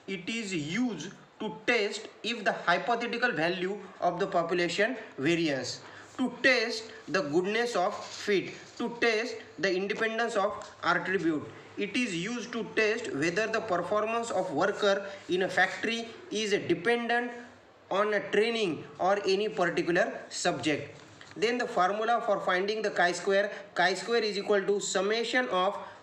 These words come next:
O minus E bracket square upon E. Then what is O? O is observed frequency, E is expected frequency. Then we have to set up the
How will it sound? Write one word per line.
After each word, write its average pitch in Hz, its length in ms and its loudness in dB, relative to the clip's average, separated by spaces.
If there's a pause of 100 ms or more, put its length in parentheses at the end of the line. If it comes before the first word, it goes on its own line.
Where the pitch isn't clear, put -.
(140)
O 233 180 0
minus 214 440 0
E 220 140 -2
bracket 180 440 2
square 202 400 2 (180)
upon 202 460 2
E. 175 300 -2 (180)
Then 233 220 2
what 185 180 0
is 262 160 0
O? 220 380 0 (200)
O 233 200 4
is 226 260 -2 (140)
observed 175 340 0
frequency, 180 640 0 (240)
E 233 320 -2
is 226 140 -6 (200)
expected 196 560 0
frequency. 160 600 0 (380)
Then 240 280 0
we 226 100 2
have 240 160 0
to 269 100 -2
set 208 280 2
up 196 200 0
the 220 200 4